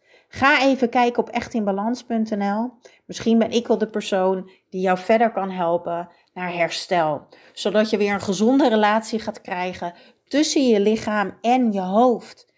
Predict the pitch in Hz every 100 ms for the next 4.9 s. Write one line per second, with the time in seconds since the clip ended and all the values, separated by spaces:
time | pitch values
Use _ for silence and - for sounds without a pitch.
0 | _ _ 214 214 220 240 190 247 262 262
1 | 214 202 - - 294 262 - 208 - 185
2 | - 180 180 180 196 190 240 294 262 262
3 | 240 - 214 202 - 185 196 175 180 185
4 | 180 175 170 170 - 170 160 160 170